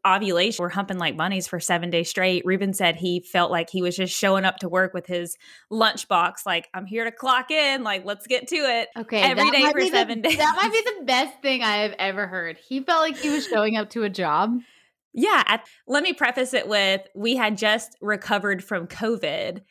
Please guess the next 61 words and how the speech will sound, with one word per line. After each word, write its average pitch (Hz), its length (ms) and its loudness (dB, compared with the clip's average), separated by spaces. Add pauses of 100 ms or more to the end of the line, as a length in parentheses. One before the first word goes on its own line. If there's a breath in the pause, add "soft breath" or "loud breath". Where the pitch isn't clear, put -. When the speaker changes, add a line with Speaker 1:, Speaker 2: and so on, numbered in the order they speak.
(120)
Speaker 2:
Oh, 226 120 4
that's 226 200 2
so 208 160 4
Speaker 1:
And 185 440 4
Speaker 2:
true. - 80 -14
Speaker 1:
which 208 240 -4
we 226 100 0
were 202 120 0
two 277 280 0
weeks 302 240 -2
clean 226 320 -2
of 208 260 -2 (120)
the 190 160 -6
virus. 180 720 0
And 190 440 2
I 180 120 -4
was 175 120 -6
like, 165 260 -2 (260)
"This 196 80 -10
is 190 60 -10
our 175 100 -6
week 175 160 -10
to 156 80 -18
shine." 156 520 -10
Thankfully, 285 380 2
we 226 140 -2
had 208 180 2
enough 180 260 -4
energy, 196 440 -2
but, 165 160 -2
like, 180 200 2
towards 226 280 -2
the 208 120 -2
end 202 120 -2
of - 40 -2
the 170 80 -2
week, 202 320 2
he 196 120 -2
said, 185 420 2
he 208 160 -2
had 202 140 -4
told 185 240 -2
me 175 100 -4
later, 165 300 -2
he 165 120 -6
was 160 140 -6
like, 143 240 0 (140)
"I 202 100 0
feel 233 220 0
like, 156 220 2 (200)
you 180 140 -2
know, 175 100 -2
I 175 140 4
was 170 160 -6
clocking 185 440 0
in 185 120 -2
and 160 100 -2
out 185 220 4
every 160 240 -6
day, 156 180 -6
like, 151 220 -6